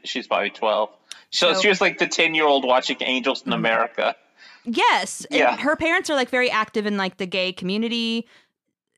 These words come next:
Speaker 2: Sh-, they, uh, like, have friends who are gay. Um, she talks about, well, they're gay. Well, and then she <laughs> talks about, like, um, how f-, how their, um,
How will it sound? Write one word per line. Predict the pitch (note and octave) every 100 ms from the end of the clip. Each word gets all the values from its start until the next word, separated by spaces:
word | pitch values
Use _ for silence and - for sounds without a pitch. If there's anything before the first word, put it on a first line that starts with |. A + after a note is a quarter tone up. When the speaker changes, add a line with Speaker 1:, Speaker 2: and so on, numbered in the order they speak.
| _
Speaker 2:
Sh-, | - - -
they, | F#3+ G#3 G3+ G3
uh, | - F3 E3+
like, | F3+ E3+
have | G#3 F3 E3+
friends | - - A3+ A3 A3 A3 -
who | G#3 E3+
are | F3
gay. | F3 F3+ F3+ F3+ F3+ F3+ - - -
Um, | F#3 F3+ F3+
she | -
talks | A3+ A3 G#3 -
about, | G3+ F#3+ F#3 F#3 - _
well, | - G3
they're | F#3+ A#3
gay. | E3 A2+
Well, | E3 F#3+ -
and | G#3 G3
then | G3+
she | G#3 A3
<laughs> |
talks | C#4 C4
about, | A3+ G3 F#3+
like, | F#3 E3+ -
um, | E3+ D#3+ D3 D3+ _ _ _ _ _ _ _ _
how | D4 D4
f-, | C#4+ - -
how | B3 A#3
their, | G#3+ G#3 G3 F#3 F3+ -
um, | F3+ E3 D#3+ D#3